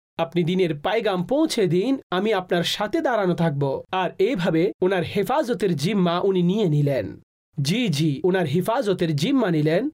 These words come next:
যে এখন কেউ আপনার দিকে খারাপ দৃষ্টিতে তাকাতে পারবে না। আর নিজের জানও হুজুর আলাইহিস সালামের জন্য উৎসর্গ করছেন এবং এই পর্যায়ে হুজুর আলাইহিস সালামকে তিনি মহাব্বত করছেন। এমনকি হযরতে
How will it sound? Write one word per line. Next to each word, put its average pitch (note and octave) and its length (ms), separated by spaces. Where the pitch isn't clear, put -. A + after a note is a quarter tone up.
যে C#3 140
এখন F#3+ 380
কেউ G3 140
আপনার F#3 360
দিকে F#3 260
খারাপ B3 340
দৃষ্টিতে F#3 480
তাকাতে C4+ 360
পারবে E3+ 280
না। C3 280
আর E3+ 480
নিজের F3+ 440
জানও F#3+ 420
হুজুর F#3 360
আলাইহিস F3 440
সালামের G#3 420
জন্য D#3+ 300
উৎসর্গ F3 560
করছেন D3+ 560
এবং F3+ 340
এই F#3 180
পর্যায়ে G3+ 580
হুজুর F#3 340
আলাইহিস F3+ 340
সালামকে G3 460
তিনি F3+ 160
মহাব্বত D3+ 480
করছেন। - 560
এমনকি F#3+ 440
হযরতে F3+ 480